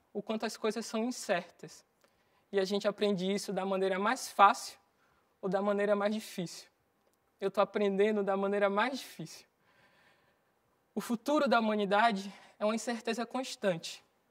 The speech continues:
E a gente precisa problematizar isso, galera. E as mudanças climáticas estão aí pra dizer isso pra gente todo dia.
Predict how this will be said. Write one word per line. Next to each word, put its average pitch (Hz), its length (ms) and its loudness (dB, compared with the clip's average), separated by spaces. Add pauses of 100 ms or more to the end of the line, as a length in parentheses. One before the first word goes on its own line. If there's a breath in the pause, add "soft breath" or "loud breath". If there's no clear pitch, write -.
(300)
E 202 80 -2
a 196 60 2
gente 202 260 -6
precisa 202 560 -4
problematizar 180 760 -2
isso, 160 180 -10
galera. 151 400 -8 (320 soft breath)
E 208 60 2
as 202 80 2
mudanças 226 360 -2
climáticas 233 540 -2
estão 262 240 2
aí 247 140 2
pra 262 180 2
dizer 220 220 0
isso - 160 -6
pra 247 180 2
gente 247 260 -4
todo 311 300 4
dia. 180 340 -2